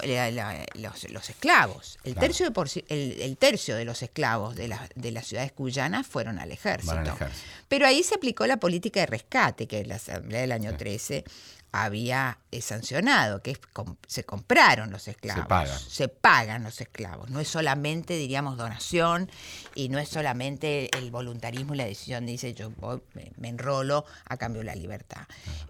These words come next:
Speaker 1: Pa-, eso fue un, digamos, un torniquete de negociación con los amos, ¿no es cierto? Eh, si bien se le daba un documento, un tipo pagaré, te lo pagaré después, pero había un compromiso.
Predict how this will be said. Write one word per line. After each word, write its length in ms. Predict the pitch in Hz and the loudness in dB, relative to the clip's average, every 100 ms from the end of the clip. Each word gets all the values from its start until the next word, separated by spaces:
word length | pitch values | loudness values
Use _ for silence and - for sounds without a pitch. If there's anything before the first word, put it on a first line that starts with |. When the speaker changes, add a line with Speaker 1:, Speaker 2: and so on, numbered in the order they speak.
| - | 4
Speaker 1:
Pa-, 200 | 151 - | 4 4
eso 440 | 143 165 - 339 311 | 2 2 2 2 2
fue 220 | 202 214 | 2 2
un, 340 | 233 233 202 | 2 0 0
digamos, 380 | 147 139 160 165 | 0 0 0 0
un 200 | 147 147 | 0 0
torniquete 800 | 147 131 139 131 151 160 196 208 - - - - | 0 0 -2 -2 -2 0 -2 -6 -8 -18 -18 -12
de 220 | 143 139 | -2 0
negociación 540 | 127 127 131 139 147 254 | 0 0 -2 -2 0 0
con 200 | 285 127 | 0 -2
los 200 | 123 - | -2 2
amos, 420 | 370 - 67 - | 2 2 -4 -12
¿no 80 | - | -14
es 60 | - | -6
cierto? 480 | 175 202 - 113 78 - - - - - | -6 -4 -4 -4 -8 -16 -20 -20 -14 -6
Eh, 640 | 117 117 117 90 90 90 - | -4 -2 -4 -6 -8 -8 -6
si 180 | - | -2
bien 260 | 127 135 147 | 0 2 2
se 140 | 151 | 0
le 100 | 131 | 2
daba 200 | 123 131 | 4 4
un 80 | 135 | 2
documento, 500 | 131 120 117 147 131 | 0 0 0 0 -2
un 80 | 107 | -4
tipo 260 | 123 127 123 | -6 -6 -2
pagaré, 460 | 110 117 113 139 | -2 -2 0 -2
te 140 | - 104 | -2 -6
lo 80 | |
pagaré 300 | 90 98 101 | -4 -4 -2
después, 520 | 135 131 - 131 165 - | -2 -2 0 0 -2 -4
pero 260 | 120 131 | -2 4
había 180 | 143 123 | 4 4
un 80 | 123 | 0
compromiso. 720 | 135 135 139 131 135 170 165 | -2 0 0 0 -2 -2 -4